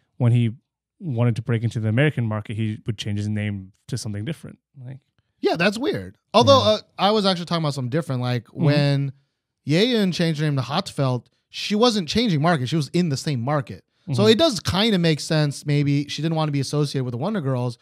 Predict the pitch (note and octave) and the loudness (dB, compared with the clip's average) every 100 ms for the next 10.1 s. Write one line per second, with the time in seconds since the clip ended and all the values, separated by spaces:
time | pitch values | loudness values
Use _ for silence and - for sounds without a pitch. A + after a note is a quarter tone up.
0 | _ F#3 E3+ A2+ C#3 D#3 D3 B2+ B2+ C#3 | _ -2 0 0 -2 -2 -2 -2 -2 -2
1 | A2 A#2+ D#3+ D3 A2+ - D3 D#3+ D#3+ D3 | -2 -2 0 0 -2 -2 -2 2 4 4
2 | A2 A2+ _ _ _ _ _ D3 - F#3 | 0 -4 _ _ _ _ _ -20 -6 -2
3 | F3+ G#2+ C#3+ D3+ D3+ D#3 D#3 C#3+ - D#3 | 0 0 0 2 2 2 2 2 0 0
4 | D3 C#3+ D3 D3 D3 C3+ A2+ _ _ _ | 2 0 0 0 -2 -2 -8 _ _ _
5 | _ A#2+ E3 D#3 D3 C#3 D#3 G#3 A#3 D#3+ | _ -2 0 2 0 0 -2 0 0 2
6 | D#3+ C#3 C3+ D3 B2+ A#2 A#2 A#2 C#3 - | 2 2 2 2 0 -2 -2 -2 -4 -4
7 | G#2 - _ _ _ - C#3 C3+ G#3 A3 | -10 -14 _ _ _ -4 0 2 4 4
8 | G3+ B2+ - G3 D3 - C3 C#3+ B2+ C3 | 4 2 4 6 6 4 -6 0 0 0
9 | - B2 - - C#3 G#2+ G2+ A2 A2+ - | -6 -12 -10 -4 -2 -2 -6 -8 -12 -14